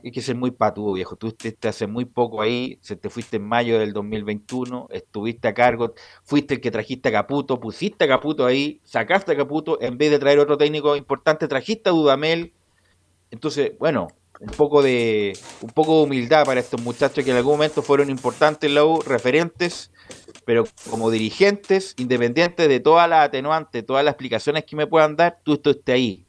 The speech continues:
tuviste ahí, tuviste poder y no, no hiciste una buena gestión.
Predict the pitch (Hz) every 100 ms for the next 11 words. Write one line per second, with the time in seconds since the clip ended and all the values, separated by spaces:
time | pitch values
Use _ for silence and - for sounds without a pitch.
0 | _ 120 127 127 - 117 120 117 117 113
1 | 117 107 117 101 - _ _ _ _ -
2 | 95 110 107 - 113 - - 110 98 95
3 | 85 85 -